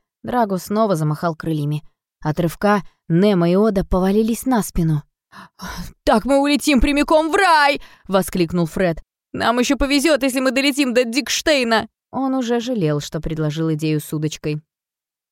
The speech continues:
«Это всего лишь турбулентность», — успокоил его Немо. «Со временем полёт выровняется». Он стал держать удочку чуть левее и проделал пробный круг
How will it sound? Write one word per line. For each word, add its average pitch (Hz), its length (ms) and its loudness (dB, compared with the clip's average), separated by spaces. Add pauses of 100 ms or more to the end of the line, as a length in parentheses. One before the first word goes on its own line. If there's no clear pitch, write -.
(140)
«Это 156 360 -4
всего 160 360 -6
лишь 170 200 -4
турбулентность», — 170 1080 -4
успокоил 156 500 -4
его 151 100 -4
Немо. 147 320 -4 (240)
«Со - 160 -12
временем 165 400 0
полёт 165 240 -2
выровняется». 143 640 -2 (340)
Он 165 100 -6
стал 151 220 -4
держать 151 360 -4
удочку 180 300 -8
чуть - 220 -10
левее 170 380 0 (160)
и 185 120 -4
проделал 226 480 -2
пробный 165 360 -2
круг - 340 -8